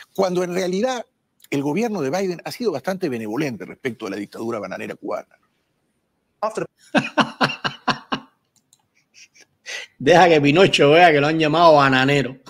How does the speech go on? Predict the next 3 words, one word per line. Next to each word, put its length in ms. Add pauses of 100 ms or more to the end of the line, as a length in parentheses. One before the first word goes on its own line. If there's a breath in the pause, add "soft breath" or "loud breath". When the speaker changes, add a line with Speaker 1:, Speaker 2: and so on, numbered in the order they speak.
Speaker 2:
<laughs> 3250
Dios 440
mío. 500